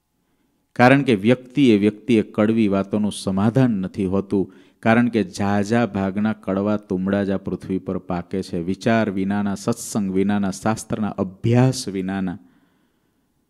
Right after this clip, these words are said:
કોઈ મોટા સદગુરુ સંતના સમાગમ વિનાના, મોટા પુરુષોના અભિપ્રાયને જાણ્યા વિનાના કડવા તુમડાઓની કોઈ ખોટ જ નથી.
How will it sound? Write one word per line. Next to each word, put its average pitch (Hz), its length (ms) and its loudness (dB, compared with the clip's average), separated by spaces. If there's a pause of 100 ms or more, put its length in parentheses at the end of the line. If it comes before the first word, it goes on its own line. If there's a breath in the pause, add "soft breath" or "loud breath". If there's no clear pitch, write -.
(320)
કોઈ 170 320 10
મોટા 135 460 4
સદગુરુ 127 520 2
સંતના 120 500 -2
સમાગમ 120 640 2
વિનાના, 120 480 0
મોટા 120 380 0
પુરુષોના 123 640 0
અભિપ્રાયને 120 600 4
જાણ્યા 104 380 2
વિનાના 113 420 0
કડવા 107 520 0
તુમડાઓની 107 680 0
કોઈ 123 180 -4
ખોટ - 440 -6
જ 107 200 -6
નથી. - 280 -18